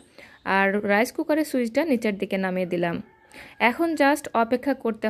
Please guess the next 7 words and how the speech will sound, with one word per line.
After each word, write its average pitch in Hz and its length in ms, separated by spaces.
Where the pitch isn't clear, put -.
হবে। 208 240
রাইস 220 320
কুকারের 311 360
সুইচটা 262 400
আবারও 240 240
যখন 247 260
উপরের 226 300